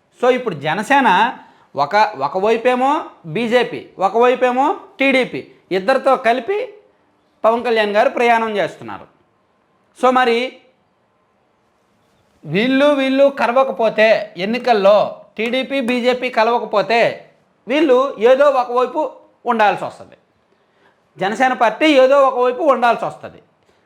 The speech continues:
కాబట్టి జనసేన పార్టీ ఏం చేస్తోంది? "నాకు నువ్వు కావాలి, నాకు నువ్వు కావాలి, మన ముగ్గురం కలిస్తేనే బెటరు.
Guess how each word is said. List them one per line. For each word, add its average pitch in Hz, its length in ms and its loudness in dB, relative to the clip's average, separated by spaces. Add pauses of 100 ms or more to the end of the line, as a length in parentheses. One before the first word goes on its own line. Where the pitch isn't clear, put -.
(180)
కాబట్టి 269 640 0
జనసేన 240 420 -4
పార్టీ 262 300 -4
ఏం 247 260 -2
చేస్తోంది? 226 540 0
"నాకు 185 240 0
నువ్వు 170 300 -2
కావాలి, 233 480 2
నాకు 254 220 0
నువ్వు 196 300 -4
కావాలి, 226 640 0 (300)
మన 180 160 4
ముగ్గురం 202 360 -2
కలిస్తేనే 254 580 -2
బెటరు. 226 560 -2